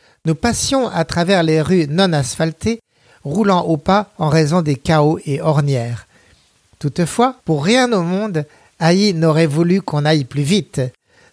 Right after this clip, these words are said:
Devant chaque Porsche ce samedi après-midi, les villageois étaient là qui papotaient, faisaient les cent pas et restaient ébahis à l'approche de l'énorme quatre-quatre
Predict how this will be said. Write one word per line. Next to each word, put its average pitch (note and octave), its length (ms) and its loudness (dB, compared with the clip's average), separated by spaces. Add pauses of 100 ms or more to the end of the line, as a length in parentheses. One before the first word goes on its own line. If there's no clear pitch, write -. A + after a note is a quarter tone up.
Devant F#3 260 2
chaque B3 380 -2
Porsche C#4+ 560 0
ce E3+ 160 -4
samedi F3 540 0
après-midi, E3 680 -4 (320)
les B3+ 160 2
villageois F3 840 0
étaient F3 240 -2
là D#3 220 2
qui - 180 -8
papotaient, E3+ 720 -2 (300)
faisaient A3 320 0
les G3 180 0
cent E3 240 0
pas C#3+ 300 -2 (400)
et E3 80 2
restaient F3+ 500 -2
ébahis F#3+ 720 0
à E3+ 160 2
l'approche E3+ 680 -2
de C#3 120 -4
l'énorme D#3+ 560 2
quatre-quatre D#3 840 -4